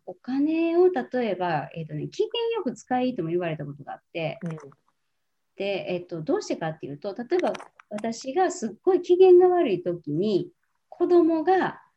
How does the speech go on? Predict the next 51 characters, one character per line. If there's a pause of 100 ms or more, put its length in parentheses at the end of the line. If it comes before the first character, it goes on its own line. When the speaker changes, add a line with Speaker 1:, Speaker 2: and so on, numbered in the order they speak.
(120)
Speaker 1:
友
達
を
連
れ
て
帰
っ
て
き
た
と。 (580)
Speaker 2:
は
い。
Speaker 1:
そ
し
た
ら、
「あ、 (400)
こ
こ
に
は
い
ち
ゃ
い
け
な
い
か
ら、 (260)
お
外
で
遊
ぼ
う」
っ
て
な
る
わ
け。 (440)
Speaker 2:
<laughs> (1600)
あ
り
え
ま
す
ね。